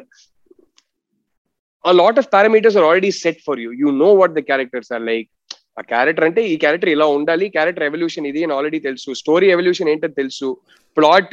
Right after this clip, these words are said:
ప్లాట్ పాయింట్స్ ఏంటని తెలుసు. Within that, you might be able to improvise, but largely you're, you're adapting material that already exists. So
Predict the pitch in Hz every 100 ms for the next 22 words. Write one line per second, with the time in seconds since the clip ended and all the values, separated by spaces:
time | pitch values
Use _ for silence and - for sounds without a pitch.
0 | - - 160 180 196 196 165 170 165 156
1 | 139 131 - 120 _ - - _ _ 151
2 | 202 311 302 269 277 294 262 240 208 240
3 | 226 214 175 160 180 139 127 143 123 120
4 | 180 180 240 226 208 160 165 160 131 151
5 | 180 202 170 156 185 170 143 135 156 151
6 | 120 - 147 - -